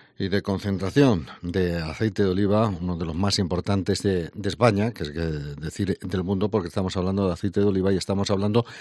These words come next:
del grupo Interiol-, Interolio. Vamos a hablar con su presidente, con don Juan Gadeo, para hablar de una situación, yo creo que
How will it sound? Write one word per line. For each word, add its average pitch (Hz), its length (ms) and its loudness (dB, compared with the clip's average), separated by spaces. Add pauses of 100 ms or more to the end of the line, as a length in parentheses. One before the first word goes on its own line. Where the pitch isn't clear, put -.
(300)
del 110 160 2
grupo 139 460 4
Interiol-, 120 840 6
Interolio. 104 540 4
Vamos 175 260 4
a 143 60 0
hablar 120 160 2
con 98 120 0
su 101 120 -2
presidente, 107 460 0
con 92 160 0
don 85 100 -4
Juan 113 240 2
Gadeo, 101 340 4 (360)
para 87 140 -2
hablar 104 200 2
de 104 80 4
una 107 300 4
situación, 101 800 0 (120)
yo 82 260 -8
creo 117 180 0
que 87 300 0